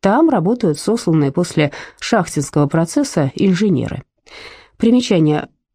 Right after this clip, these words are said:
Шахтинский процесс и процесс промпартии, промышленной партии, первые сталинские процессы, на которых обвинялись во вредительстве инженеры, якобы срывающие выполнение планов по добыче угля и производству промышленных товаров.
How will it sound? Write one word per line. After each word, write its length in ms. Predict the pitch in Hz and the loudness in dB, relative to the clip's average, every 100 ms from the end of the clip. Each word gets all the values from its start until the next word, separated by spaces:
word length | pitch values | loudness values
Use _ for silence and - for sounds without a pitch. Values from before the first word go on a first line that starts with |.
| _ _ - | _ _ -14
Шахтинский 640 | - - 277 - 247 - | -4 0 0 2 0 2
процесс 480 | - 240 247 370 - | 2 0 0 -2 -2
и 140 | - 170 | -4 0
процесс 400 | 185 180 214 - | 0 0 -2 0
промпартии, 640 | 190 190 294 302 - 147 | 0 2 0 -2 -2 -2
промышленной 600 | - 165 165 - 156 160 | 2 2 2 2 0 2
партии, 440 | 160 139 - 147 - - - | 0 -2 -2 -2 -4 -16 -2
первые 320 | 247 240 190 | 0 2 2
сталинские 540 | 170 196 180 170 - 165 | 2 2 2 2 0 0
процессы, 640 | 165 160 277 285 - 226 | 0 0 0 0 0 2
на 140 | 185 | 2
которых 480 | 160 151 220 208 - | 0 0 0 0 -2
обвинялись 520 | 139 147 160 202 170 | -2 2 2 2 0
во 60 | 143 | 0
вредительстве 720 | 135 143 175 - 170 - 151 135 | 0 0 0 -2 -2 0 -2 0
инженеры, 680 | 165 147 147 151 226 247 | 0 0 2 2 2 0
якобы 420 | 151 165 165 143 135 | 0 -2 -2 0 -2
срывающие 760 | - 135 160 196 - 165 143 - - - | -2 0 2 0 0 -2 -2 -6 -16 -2
выполнение 540 | 175 175 170 190 165 | 0 2 4 4 2
планов 400 | 165 180 185 160 | 2 2 2 0
по 200 | 160 147 | 0 0
добыче 380 | 143 147 160 - | 0 0 0 0
угля 380 | 160 147 139 131 | 0 2 0 -2
и 80 | 131 | -2
производству 640 | - 147 143 175 - 143 | 0 0 0 -2 0 -2
промышленных 640 | 135 165 160 143 143 139 - | 0 0 2 0 0 0 0
товаров. 380 | 160 135 - | 0 0 -4